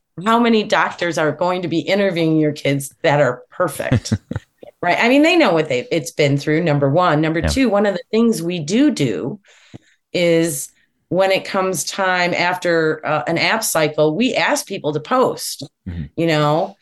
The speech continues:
Speaker 1: "How many interviews did you get? What were your scores?" Because now it doesn't matter, you're in.
Speaker 2: Yep.
Speaker 1: And we do see that there are kids with phenomenal scores
Speaker 2: Mm-hmm.
Speaker 1: and phenomenal grade point averages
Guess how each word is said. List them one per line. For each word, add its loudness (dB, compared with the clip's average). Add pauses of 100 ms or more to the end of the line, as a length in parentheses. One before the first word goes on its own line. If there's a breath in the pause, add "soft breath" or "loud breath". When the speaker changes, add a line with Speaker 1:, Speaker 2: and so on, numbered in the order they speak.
(220 soft breath)
Speaker 1:
"How -2
many 2
interviews 0
did -6
you -2
get? 0
What 2
were 2
your 2
scores?" 2
Because -8
now 2
it 2
doesn't 2
matter, 2
you're -4
in. 0 (240 loud breath)
Speaker 2:
Yep. -6
Speaker 1:
And 4
we 2 (140)
do 4
see 0 (580 soft breath)
that 0
there 2
are 0
kids 0
with -4 (500)
phenomenal 2
scores 0 (120)
Speaker 2:
Mm-hmm. -16 (680 loud breath)
Speaker 1:
and -4
phenomenal 0
grade -4
point -4
averages -4